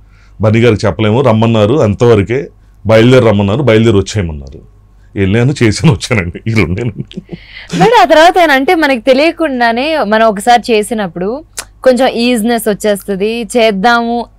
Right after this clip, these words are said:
Speaker 2: ఆ, ఓకే, మనం ఇంక కొంచెం చెయ్యొచ్చు అని ఇంట్రెస్ట్ పెరిగిద్ది
Speaker 1: మన
Speaker 2: కదా.
Speaker 1: పని కాదు కదండి అది. మనం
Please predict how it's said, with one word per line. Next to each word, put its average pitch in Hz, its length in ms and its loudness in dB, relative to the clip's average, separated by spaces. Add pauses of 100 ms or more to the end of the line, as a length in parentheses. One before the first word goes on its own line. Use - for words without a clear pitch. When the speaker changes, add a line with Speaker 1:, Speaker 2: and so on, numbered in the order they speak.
(120)
Speaker 2:
ఆ, 262 240 0
ఓకే, 247 220 2
మనం 226 200 -2
ఇంక 208 200 -6
కొంచెం 220 340 -4
చెయ్యొచ్చు 214 540 -4
అని 208 200 -6
ఇంట్రెస్ట్ 196 440 -8
పెరిగిద్ది 202 320 -6
Speaker 1:
మన 110 120 0
Speaker 2:
కదా. 117 100 0
Speaker 1:
పని 98 220 -6
కాదు 76 380 -12
కదండి 76 200 -14
అది. 69 240 -16 (2000)
మనం 98 220 -4